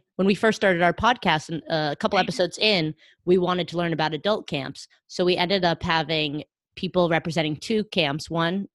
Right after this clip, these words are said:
Speaker 1: who started this place called Camp Bonfire, this awesome guy, Jacob, and the other two guests were a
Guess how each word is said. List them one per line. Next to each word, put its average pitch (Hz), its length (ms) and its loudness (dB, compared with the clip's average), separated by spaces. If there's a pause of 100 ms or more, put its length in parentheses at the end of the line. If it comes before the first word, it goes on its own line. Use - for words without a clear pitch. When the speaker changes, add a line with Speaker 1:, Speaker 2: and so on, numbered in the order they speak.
Speaker 1:
who 180 80 -4
started 160 220 -2
this 160 100 -6
place 160 240 -4
called - 180 -4
Camp 156 300 -6
Bonfire, 160 540 -2
this - 160 -10
awesome 156 280 -4
guy, 139 140 -4
Jacob, 151 480 -4 (380)
and 156 120 -2
the 160 200 -4
other 220 260 2
two 170 260 0
guests 143 400 -4
were 160 240 -2 (120)
a 147 60 -6